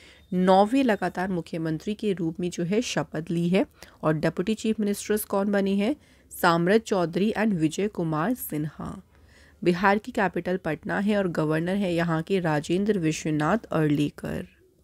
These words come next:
नेक्स्ट क्वेश्चन, which आईआईटी स्कॉलर जिनको अभी हाल ही में बेस्ट प्रोडक्ट डिज़ाइन अवार्ड मिला है वाटर and सैनिटेशन कैटेगरी में, तो ये अभी अवार्ड किस आईआईटी को मिला है? आईआईटी गुवाहाटी को।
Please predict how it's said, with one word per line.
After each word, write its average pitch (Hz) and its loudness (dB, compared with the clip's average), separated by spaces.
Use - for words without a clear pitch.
नेक्स्ट - -4
क्वेश्चन, 226 4
which 226 2
आईआईटी 170 0
स्कॉलर 175 0
जिनको 190 0
अभी 180 2
हाल 170 0
ही 180 0
में 202 2
बेस्ट 202 2
प्रोडक्ट 185 0
डिज़ाइन 160 -2
अवार्ड 160 0
मिला 170 2
है 175 2
वाटर 180 4
and 220 0
सैनिटेशन 165 -2
कैटेगरी 156 -4
में, 147 -2
तो - -2
ये 185 6
अभी 226 4
अवार्ड 180 4
किस - -8
आईआईटी 165 2
को 175 -2
मिला 165 2
है? 180 0
आईआईटी 165 0
गुवाहाटी 156 0
को। - -10